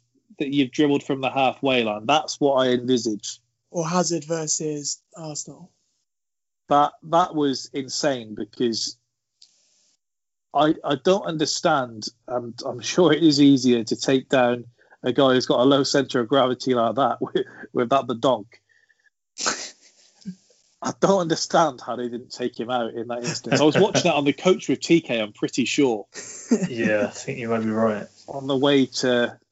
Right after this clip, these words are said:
Speaker 1: some fight, and yeah, I just remember looking at it like, "I don't understand how this is happening."
Speaker 2: <laughs> It's, it's the fact
Speaker 1: How
Speaker 2: that
Speaker 1: have you not
Speaker 2: Coquelin,
Speaker 1: pulled him down?
Speaker 2: that Coquelin actually tried to body him as well. He tried to do exactly that and just ended up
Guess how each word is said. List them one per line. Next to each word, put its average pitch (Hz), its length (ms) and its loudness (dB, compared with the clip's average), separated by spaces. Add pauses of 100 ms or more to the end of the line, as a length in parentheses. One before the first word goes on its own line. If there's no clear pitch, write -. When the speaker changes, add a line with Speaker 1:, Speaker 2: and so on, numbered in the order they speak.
(120)
Speaker 1:
some 120 420 -4
fight, 117 420 0 (220)
and 127 300 -4 (760)
yeah, 123 280 2
I 110 140 0 (220)
just - 220 -6
remember 123 200 0
looking - 240 0
at - 100 -6
it - 20 -8
like, 110 160 -8 (100)
"I - 180 -10
don't - 240 0
understand 139 760 0 (160)
how 190 120 4
this 135 200 2
is 127 100 0
happening." - 360 0
Speaker 2:
<laughs> 240 40 0
It's, - 100 -6
it's - 200 2
the 277 160 2
fact 262 240 0
Speaker 1:
How 226 60 4
Speaker 2:
that 202 180 2
Speaker 1:
have 180 80 -2
you 202 100 6
not 185 60 4 (180)
Speaker 2:
Coquelin, 190 60 -6
Speaker 1:
pulled 180 240 4
him 160 120 0
down? 151 380 0 (240)
Speaker 2:
that 214 160 -14
Coquelin 226 340 -2
actually 196 300 -4
tried 208 460 -2
to 190 100 -10
body 185 340 -6
him 143 120 -14
as 139 140 -18
well. 151 280 -12
He 170 100 -16
tried 185 420 -6
to 175 80 -8
do 175 120 -6
exactly 156 460 -10
that 170 240 -4
and 143 100 -18
just 156 180 -14 (520)
ended 202 260 -4
up 185 140 -2